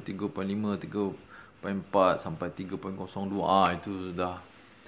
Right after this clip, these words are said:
mengalami simptom hypoglycemia dan semakin teruk, semakin teruk, eh. Ah, kalau ada tahap dua, satu tu boleh pengsan lah.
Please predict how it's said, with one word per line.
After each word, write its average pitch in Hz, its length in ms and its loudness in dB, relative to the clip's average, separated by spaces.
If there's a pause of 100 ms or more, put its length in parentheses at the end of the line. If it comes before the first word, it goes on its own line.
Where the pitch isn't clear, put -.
(440)
mengalami 90 320 0
simptom 95 640 -2
hypoglycemia 85 1040 -2
dan 85 160 -4
semakin 82 320 -6
teruk, 87 320 -6
semakin 80 320 -8
teruk, 92 320 -4
eh. 104 160 -4 (560)
Ah, 69 400 -6
kalau 76 240 -4
ada 80 160 -4 (800)
tahap 92 240 -2
dua, 90 320 0
satu 87 400 -4
tu 113 160 -2
boleh 95 240 -2
pengsan 87 480 -2
lah. 107 160 -2